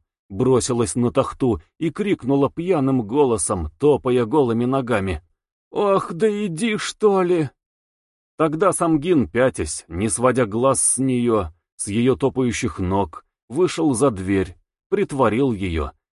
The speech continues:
прижался к ней спиною и долго стоял в темноте, закрыв глаза,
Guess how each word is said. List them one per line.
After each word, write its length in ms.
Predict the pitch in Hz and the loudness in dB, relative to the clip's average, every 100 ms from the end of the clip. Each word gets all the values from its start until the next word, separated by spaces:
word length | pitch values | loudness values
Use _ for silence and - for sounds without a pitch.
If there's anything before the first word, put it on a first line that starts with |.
| _ | _
прижался 640 | 139 143 117 139 120 143 | 0 2 2 0 0 -4
к 80 | - | -2
ней 220 | 139 135 | 0 0
спиною 640 | - - 135 143 131 104 85 _ 110 | -2 -2 -2 0 2 0 -2 _ -8
и 80 | |
долго 420 | 101 139 185 160 190 | -2 2 2 2 0
стоял 440 | - 175 151 151 | 0 0 2 0
в 120 | - | 0
темноте, 760 | - 147 143 127 - 120 101 78 | 0 2 2 0 -2 0 0 0
закрыв 540 | 110 110 160 156 107 | -2 -2 0 0 0
глаза, 600 | 123 143 127 147 120 85 | 0 0 0 0 0 -2